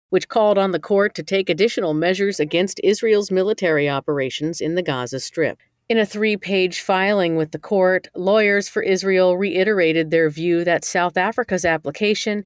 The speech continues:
is wholly unfounded in fact and law, morally repugnant, and represents an abuse both of the Genocide Convention and of the court itself. The I C J last month found that Israel's action in Gaza could amount to genocide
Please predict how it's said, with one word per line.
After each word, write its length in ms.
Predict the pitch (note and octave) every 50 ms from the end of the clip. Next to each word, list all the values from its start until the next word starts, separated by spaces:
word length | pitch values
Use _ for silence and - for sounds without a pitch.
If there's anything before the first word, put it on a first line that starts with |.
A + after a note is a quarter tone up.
| _ _ -
is 160 | - G3+ G3
wholly 480 | - - B3 C4+ C#4+ A#3 G3+ F#3+ F3+ -
unfounded 800 | - E3 E3+ E3 D3+ - F#3 F3+ G3 G#3+ G#3 E3+ D3 C#3 C3+
in 180 | - - E3 D#3
fact 420 | D#3 - E3+ D#3+ D#3 D#3+ D#3 -
and 220 | - E3 E3 E3 D#3
law, 380 | E3 F3+ F3+ D#3 A#2 - - - _ _ _ _ _ -
morally 520 | E3 F#3 A3+ C4+ C4+ A#3+ G3 E3+ E3 D3+
repugnant, 680 | B2+ B2+ - - - G#3+ G#3 F#3+ E3 C3 A2+ A2+ - - - _ -
and 200 | G#3 G#3 G3+ F3+
represents 540 | F#3+ G#3 A3 - C#4 A3+ F#3+ F#3+ F#3 F3+ -
an 80 | F3
abuse 420 | E3+ D#3 D3 E3 F3 F3+ F3 - -
both 300 | - D#3+ D#3 D3+ D3+ E3
of 80 | D3+
the 100 | D3 D3+
Genocide 580 | D3 - F3+ F#3+ G#3 G#3 - - F#3+ F3 E3+ D#3
Convention 680 | - F3 F3 D#3 F3 E3+ E3 - F#3 F3 E3+ E3 D#3 - -
and 160 | G3+ G3 G3+
of 80 | G3+ F#3+
the 100 | G3+ F#3+
court 320 | - - E3+ E3 E3 -
itself. 640 | - D#3+ D#3 - - - D3+ B2 D#2+ - - - - _ _ _ _ _ _ _ _ _ _ -
The 140 | F#3+ F#3+ F#3
I 140 | F#3+ F#3+ F3+
C 200 | - G#3 F#3+ E3+
J 300 | D3+ G3 G3+ F#3+ F3+ E3+
last 400 | E3+ F3+ F#3 F#3 F3+ - - E3+
month 260 | F3+ F#3+ F3+ F3+ F#3
found 380 | - - F#3+ F3+ F3+ F3+ F#3 F3+
that 100 | E3+ E3+
Israel's 460 | F#3+ G3 A3+ B3+ G#3+ F3+ E3 D#3 D#3
action 440 | E3 E3+ F3 E3+ - - F#3 F3+ -
in 220 | - E3+ D#3 D#3
Gaza 500 | D3+ F3+ F#3 F#3+ F#3+ F#3+ G3 F#3 F#3 F3+ -
could 240 | - G#3+ A3 A#3+ C#4+
amount 360 | D4 A3+ F3 E3 F3 E3+ E3+
to 140 | - - G3+
genocide 760 | D#3+ - E3+ E3 F3+ F#3 - - E3 D3+ C3 A2 F#2 F#2 -